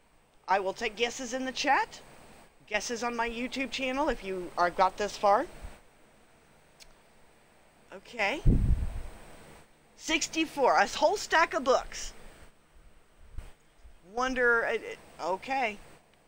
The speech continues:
Well, first of all, we're gonna fall down, because apparently that is the goal of today, is to fall down as many times as possible. All right, let's see how many books are in my pocket.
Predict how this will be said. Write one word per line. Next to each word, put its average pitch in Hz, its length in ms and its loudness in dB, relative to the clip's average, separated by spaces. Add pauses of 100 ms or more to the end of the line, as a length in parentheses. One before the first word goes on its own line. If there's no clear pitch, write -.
(1600)
Well, 196 160 -2 (140)
first 285 200 -4
of 214 60 -6
all, 208 100 4
we're 202 60 -4
gonna 196 160 -6
fall 196 240 2
down, 170 300 -2 (280)
because 175 440 -8
apparently 185 480 -6 (100)
that 170 160 4
is 170 120 -8
the 208 100 -8
goal 185 240 0
of 185 120 -6
today, 190 340 2
is 190 120 -4
to 202 100 -8
fall 269 220 2
down 269 200 0
as 269 120 -6
many 294 200 -2
times 294 260 -2
as 277 100 -6
possible. - 460 0 (1600)
All 156 140 2
right, 196 180 4
let's 196 140 -2
see 226 160 -8
how 196 100 -2
many 196 180 -6 (240)
books - 240 -8
are 202 80 -2
in 196 80 -2
my 185 140 0
pocket. 196 480 0